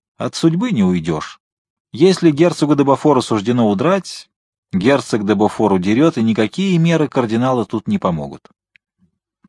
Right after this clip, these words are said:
Мазарини вздрогнул. Он был итальянец и, значит, суеверен. Он поспешно вошел к гвардейцам, которые при его появлении прервали свой разговор. «О чем вы толкуете, господа?» спросил он ласково.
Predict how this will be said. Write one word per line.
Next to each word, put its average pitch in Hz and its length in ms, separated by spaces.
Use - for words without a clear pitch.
Мазарини 98 460
вздрогнул. 117 540
Он 107 180
был 104 180
итальянец 104 560
и, 92 60
значит, 90 320
суеверен. 107 580
Он 170 200
поспешно 175 460
вошел 110 300
к 95 40
гвардейцам, 92 680
которые 92 380
при 95 120
его 90 200
появлении 107 580
прервали 110 540
свой 107 240
разговор. 95 500
«О 110 120
чем 156 200
вы 143 80
толкуете, 123 560
господа?» 123 480
спросил 104 420
он 107 140
ласково. 95 460